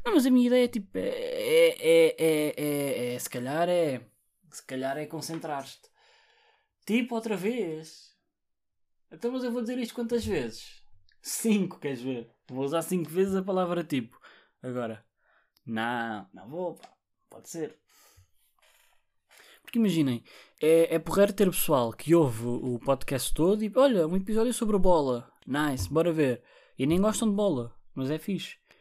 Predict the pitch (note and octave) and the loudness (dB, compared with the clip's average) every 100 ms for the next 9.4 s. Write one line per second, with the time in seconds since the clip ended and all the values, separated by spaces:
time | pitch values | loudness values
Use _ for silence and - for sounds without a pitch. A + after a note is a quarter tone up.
0 | _ C3+ C3 C3+ D3 D3+ F#3+ F#3+ G#3+ F#3 | _ -6 0 4 4 2 0 0 0 0
1 | F#3 F#3+ G3 - F#3+ D3+ F#3 A3 G3 F#3+ | 4 4 2 -4 -4 2 2 2 0 0
2 | E3+ F3 G3+ A3 A3 G3+ A3 G#3 A3+ G3+ | 0 0 0 2 2 2 0 0 -2 -2
3 | G#3+ A3 G#3 G#3 G3 A3+ A3 G3 E4 F#4 | -2 0 0 -2 -4 -4 0 0 2 0
4 | A#3 D#3+ C#3+ - D#3+ D#3 - C#4+ E4 - | 0 -2 -4 0 0 0 -2 -4 -4 -2
5 | D3+ E3+ A3+ G3 G3 - - - - B2 | 0 0 -2 -4 -8 -12 -20 -20 -4 -2
6 | A#2 B2+ - C#3 C3+ C#3 C#3+ D3 D3 D3+ | 0 -2 -4 0 2 2 2 2 2 -2
7 | - - - - C3+ A#2+ A#2+ C3 D#3+ F3+ | -8 -20 -20 -4 -2 0 0 0 0 0
8 | F#3+ - - - B2+ A#2 G2 A2 A2+ B2 | -2 -14 -20 -6 -2 -2 -4 -8 -8 -6
9 | F#3 E3+ B2 G2+ | -4 -4 -6 -12